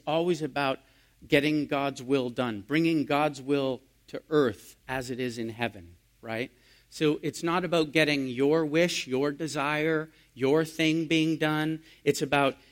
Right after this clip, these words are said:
his name being lifted high. It's about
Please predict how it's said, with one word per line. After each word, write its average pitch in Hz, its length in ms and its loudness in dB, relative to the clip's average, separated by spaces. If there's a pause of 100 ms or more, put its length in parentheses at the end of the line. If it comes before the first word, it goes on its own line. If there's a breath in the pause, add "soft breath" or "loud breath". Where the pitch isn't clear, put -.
(120 soft breath)
his 170 380 6
name 143 540 2
being 127 360 4
lifted 139 380 2
high. 95 540 -4 (240 soft breath)
It's 147 160 0
about 139 280 2